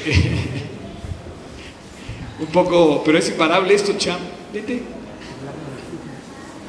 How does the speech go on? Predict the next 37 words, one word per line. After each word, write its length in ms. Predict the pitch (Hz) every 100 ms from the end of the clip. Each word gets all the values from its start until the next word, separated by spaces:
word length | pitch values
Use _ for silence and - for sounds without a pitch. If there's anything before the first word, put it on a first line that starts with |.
| - - - -
No, 160 | 185
la 100 | 180
verdad, 200 | 180 202
muchas 180 | 202 208
gracias 360 | 190 190 185 165
a 40 |
los 120 | 156
que 80 | 151
vinieron 240 | 151 180 170
del 160 | 147
worship, 240 | 160 160 165
porque 260 | 147 156
hoy 220 | 156 165 - - - -
fue 80 | 175
un 60 | 185
día 100 | 190
difícil 420 | 170 185 180 190 156
para 120 | 151
ellos. 340 | 165 185 208 - - - - -
Yo 100 | 175
sé 120 | 160
que 340 | 190 185 170 160 151 131 - - - -
lo 60 |
van 140 | 160 185
a 60 |
hacer. 340 | 190 190 190 220 - - - - - - - - - - - - - -
Y 180 | 175 180
con 160 | 190 196
más 160 | 233 240
razón 360 | 233 233 226 226
vamos 180 | 226 202
a 20 |
poder 340 | 202 202 208 202
dar 140 | 208
gracias 320 | 214 190 180
a 100 | 170
Dios 220 | 165 185